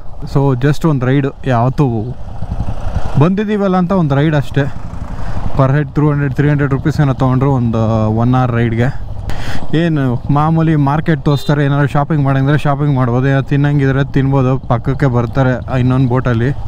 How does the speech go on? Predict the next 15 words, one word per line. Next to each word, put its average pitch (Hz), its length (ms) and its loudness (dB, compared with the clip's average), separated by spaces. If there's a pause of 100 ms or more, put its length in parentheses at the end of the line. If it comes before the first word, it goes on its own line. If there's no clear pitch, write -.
(600)
ಈಗ 165 120 2 (400)
ದ್ರಾಸ್ 156 320 0
ಕಡೆಗೆ 160 260 0
ಹೊರಟಿದ್ದೀವಿ. 143 540 2 (840)
So 143 200 2
ದ್ರಾಸ್ಗೆ 143 460 0
ಇನ್ನು 151 360 0 (760)
ಒನ್ 147 140 2
ತರ್ಟಿ 160 240 0
ತ್ರೀ 151 220 2
kilometers 143 580 0
ಏನೋ 135 160 2
ಇದೆ. 131 380 0 (1500)
ತ್ರೀ 156 180 4
ಅವರ್ಸ್ 151 420 -2